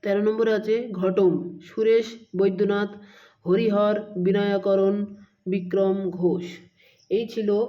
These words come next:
আজকের গুরুত্বপূর্ণ আলোচনা। দেখা হবে পরবর্তী ক্লাসে।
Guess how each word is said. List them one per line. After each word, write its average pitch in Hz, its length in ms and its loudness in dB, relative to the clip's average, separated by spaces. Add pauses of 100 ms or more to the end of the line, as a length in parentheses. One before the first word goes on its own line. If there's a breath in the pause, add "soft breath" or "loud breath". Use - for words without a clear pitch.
(800)
আজকের 202 440 -6
গুরুত্বপূর্ণ 208 520 -6
আলোচনা। 196 520 -2
দেখা 214 260 -6
হবে 196 280 -2
পরবর্তী 214 540 -6
ক্লাসে। - 460 -12